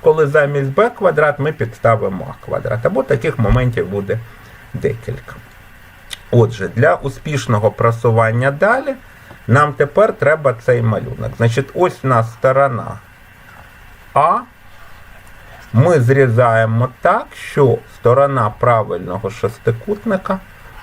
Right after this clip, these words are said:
утворюється Б. Нам треба, ну, я все не буду позначати, нам треба знайти співвідношення між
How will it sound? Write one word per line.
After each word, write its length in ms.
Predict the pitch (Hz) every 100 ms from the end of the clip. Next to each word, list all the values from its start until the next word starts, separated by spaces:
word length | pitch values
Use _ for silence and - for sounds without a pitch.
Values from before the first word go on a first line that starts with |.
| - - -
утворюється 880 | 113 117 160 165 139 123 - 117
Б. 240 | - - - -
Нам 340 | 123 165 - - - - - -
треба, 460 | 131 131 110 - - 196
ну, 100 | 175
я 120 | 123
все 280 | 117 - 107
не 100 | 92
буду 320 | - 117 -
позначати, 520 | - - - - - 107
нам 240 | 160 165
треба 420 | - 156 131 120 117
знайти 560 | 117 147 143 - 120
співвідношення 1400 | 98 - 120 110 113 113 110 101 95 - 185 202 220 254 - - - - - -
між 400 | 104 175 240 -